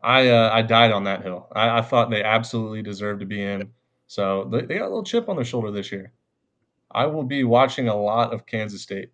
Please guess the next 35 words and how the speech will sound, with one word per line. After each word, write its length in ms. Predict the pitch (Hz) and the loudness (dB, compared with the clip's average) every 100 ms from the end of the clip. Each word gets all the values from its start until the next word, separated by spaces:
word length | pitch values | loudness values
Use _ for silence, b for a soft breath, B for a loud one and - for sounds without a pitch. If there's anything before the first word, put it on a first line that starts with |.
| _ | _
'cause 140 | 113 | 0
you're 100 | 123 | 2
right. 200 | 104 - | 2 0
Like, 200 | 101 - _ _ _ _ _ _ _ _ _ | -6 -8 _ _ _ _ _ _ _ _ _
they 100 | 165 | -2
just, 240 | 170 185 143 | -2 -4 -4
they're 120 | 147 | -4
such 260 | 196 190 | -2 -2
a 40 | 135 | -4
fun 300 | 120 123 127 | -2 -2 0
team 240 | 123 117 | 0 -2
to 80 | 107 | -2
watch, 440 | 92 98 120 120 | -2 -2 -2 -4
and, 260 | 117 101 120 - | -10 -10 -12 -18
and, 280 | 98 95 - _ _ _ _ - | -16 -14 -16 _ _ _ _ -14
like, 120 | 107 | -6
I 120 | 113 | -4
think 220 | 117 190 | -2 -2
their 120 | 196 123 | -2 -2
fan 280 | 117 117 | 0 0
base 260 | 123 120 117 | 2 2 0
is 100 | 98 | -8
growing 640 | 95 107 104 113 127 127 - _ _ _ | -10 -6 -2 0 0 -2 -8 _ _ _
every 340 | 120 117 117 104 | 2 2 2 -2
year 240 | 107 120 | -2 -2
like 220 | 117 104 | -2 -6
crazy. 340 | - 107 113 117 | -4 -2 0 -2
Like, 160 | 104 | -2
they're 100 | 110 | -6
starting 300 | 110 123 120 | -2 0 0
to 60 | 110 | 0
really 260 | 101 113 | -2 -2
support 400 | 113 104 113 113 | -2 -6 -4 -2
that 160 | 117 113 | 0 -2
team. 360 | 120 113 113 | 0 0 0